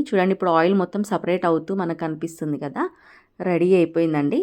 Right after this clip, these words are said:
ఇప్పుడు మనం సర్వ్ చేద్దాము. చాలా యమ్మీగా అయిందండి, మేము టేస్ట్ చేసాము. ఒకవేళ మీకు ఈ రెసిపీ కనుక నచ్చినట్టయితే ఖచ్చితంగా లైక్ చేయండి, షేర్ చేయండి, కామెంట్ చేయండి.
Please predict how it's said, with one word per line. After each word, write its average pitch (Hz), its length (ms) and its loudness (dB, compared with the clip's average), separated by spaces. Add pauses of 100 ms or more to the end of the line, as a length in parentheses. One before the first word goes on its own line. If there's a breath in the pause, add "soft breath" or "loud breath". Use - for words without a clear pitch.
(120)
ఇప్పుడు 190 280 -4
మనం 175 300 -2
సర్వ్ 175 380 0
చేద్దాము. 143 540 -4 (680 soft breath)
చాలా 180 320 0
యమ్మీగా 175 480 2
అయిందండి, 165 380 0
మేము 170 180 0
టేస్ట్ 160 320 -4
చేసాము. 156 480 -4 (480 loud breath)
ఒకవేళ 190 360 2
మీకు 240 280 4
ఈ 190 80 4
రెసిపీ 170 380 0
కనుక 196 260 0
నచ్చినట్టయితే 175 800 -6
ఖచ్చితంగా 190 680 -8
లైక్ 175 300 -6
చేయండి, 175 300 -6
షేర్ 160 300 -6
చేయండి, 170 380 -6
కామెంట్ 175 440 -2
చేయండి. 147 480 -4